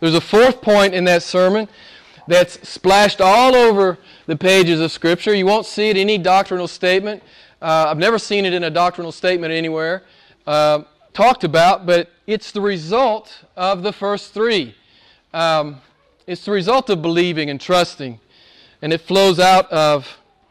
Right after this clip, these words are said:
obeying. But it's, it's more than simply obeying.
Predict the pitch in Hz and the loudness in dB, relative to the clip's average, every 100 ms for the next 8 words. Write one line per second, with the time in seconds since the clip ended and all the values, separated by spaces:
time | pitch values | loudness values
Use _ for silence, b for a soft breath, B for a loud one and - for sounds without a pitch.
0 | b b b b 175 165 202 233 190 190 | b b b b -2 0 0 0 0 -2
1 | 208 - - b 220 - 226 277 302 247 | -2 -6 -14 b -12 -6 0 2 2 -2
2 | 220 - - 269 247 226 214 196 170 202 | -6 -10 -6 -4 -4 -4 -2 -2 -2 -2
3 | 202 139 | -2 -4